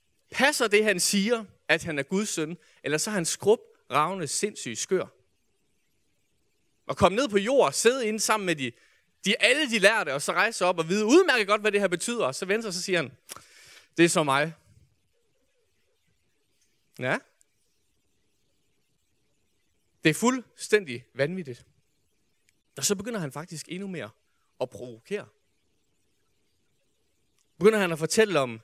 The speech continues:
en stund, hvor Gud måske var li-, lidt mere ligeglad med israelitterne, og var mere, mere optaget af en anden mand, der sagde,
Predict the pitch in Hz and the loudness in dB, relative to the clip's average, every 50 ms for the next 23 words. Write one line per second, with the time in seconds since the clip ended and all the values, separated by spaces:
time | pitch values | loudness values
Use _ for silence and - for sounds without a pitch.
0 | _ _ _ _ _ _ - 156 160 - - - 202 202 220 190 160 170 175 160 | _ _ _ _ _ _ -8 -6 -4 -2 0 0 2 0 0 2 2 2 4 4
1 | 143 127 127 - _ 214 226 247 269 240 190 180 - - 220 202 165 156 156 165 | 2 0 -2 -2 _ 4 4 4 4 4 4 2 4 2 2 4 4 2 2 0
2 | 185 - - - 214 214 202 240 285 233 254 247 233 196 190 254 294 277 233 214 | -4 -12 -12 -14 -14 -2 0 0 0 2 4 2 2 2 2 -2 -2 0 0 0
3 | 220 226 233 214 180 170 - - 160 160 180 254 285 262 190 156 139 131 131 139 | 0 2 0 0 0 -2 0 0 -2 -2 -2 -2 -2 0 0 2 0 0 2 0
4 | 143 160 185 233 240 - - - - 180 196 233 226 196 214 220 - - 190 180 | 0 0 0 0 0 -2 -4 -6 -6 -2 0 0 2 0 0 -2 0 0 0 2
5 | 190 208 180 160 160 185 240 262 214 175 170 160 151 - 160 143 147 | 2 0 0 0 -2 -2 -2 -2 -2 -2 -2 -2 -4 -2 -2 -2 -2